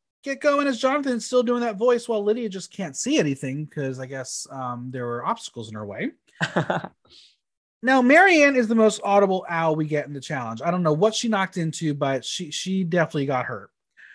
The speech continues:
Speaker 1: But Taco gets the first bags, followed by Aika before Vati heads back. Rocksroy gets, uh, boxed into balls, and Daniel is gonna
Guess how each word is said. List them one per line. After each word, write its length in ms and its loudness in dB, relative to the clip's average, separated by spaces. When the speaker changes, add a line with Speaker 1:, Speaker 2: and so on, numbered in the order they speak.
Speaker 1:
But 140 0
Taco 320 4
gets 220 2
the 120 -2
first 360 -2
bags, 400 4
followed 280 2
by 280 2
Aika 840 -2
before 340 -2
Vati 320 0
heads 240 -10
back. 300 0
Rocksroy 560 6
gets, 320 4
uh, 240 0
boxed 380 0
into 120 -4
balls, 360 0
and 120 -4
Daniel 380 -4
is 320 -6
gonna 480 0